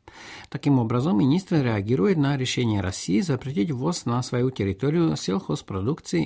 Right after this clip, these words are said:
из стран Е С. В своем обращении к гражданам Мариан Юречко высказал мнение и относительно российской политики.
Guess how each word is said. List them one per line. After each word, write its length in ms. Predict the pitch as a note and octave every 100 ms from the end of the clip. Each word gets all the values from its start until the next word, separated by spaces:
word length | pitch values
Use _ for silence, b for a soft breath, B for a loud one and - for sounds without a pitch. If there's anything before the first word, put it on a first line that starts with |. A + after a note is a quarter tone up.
| C#3
из 100 | D3
стран 260 | - G2+
Е 320 | G2+ F2 G2+
С. 200 | A2+ - - _ - B B B
В 40 | -
своем 200 | G3+ A3
обращении 520 | B2 A#2+ - A#2 G2+
к 40 |
гражданам 540 | G2+ G2+ G#2 A2+ D3+ G3+
Мариан 300 | B2+ A2 G2+
Юречко 420 | G2 D3 - G3
высказал 420 | E3 - F3+ E3
мнение 460 | D3 A#2+ D#3 E3 E3+
и 180 | E3 F#3
относительно 720 | A#2 G#2+ G2+ D#3 E3 D3 C3
российской 500 | G#2 - B2+ - A2
политики. 800 | - G2+ A#2+ B2 C#3+ C#3 A#2